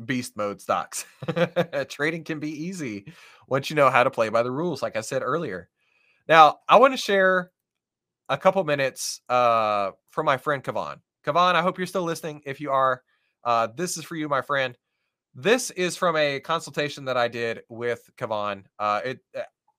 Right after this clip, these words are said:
I, I'm giving away free consultations for members of the trading room.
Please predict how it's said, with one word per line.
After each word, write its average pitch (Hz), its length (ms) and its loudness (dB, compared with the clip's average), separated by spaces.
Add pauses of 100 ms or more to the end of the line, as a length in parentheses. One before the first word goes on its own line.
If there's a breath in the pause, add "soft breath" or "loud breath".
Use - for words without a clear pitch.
(160)
I, 135 220 -2
I'm 147 240 0
giving 175 300 -8
away 120 580 -4
free 139 240 -10
consultations 104 840 -14 (100)
for 113 260 -10
members 104 300 -14
of 104 80 -16
the 101 80 -16
trading 98 300 -10
room. 92 220 -12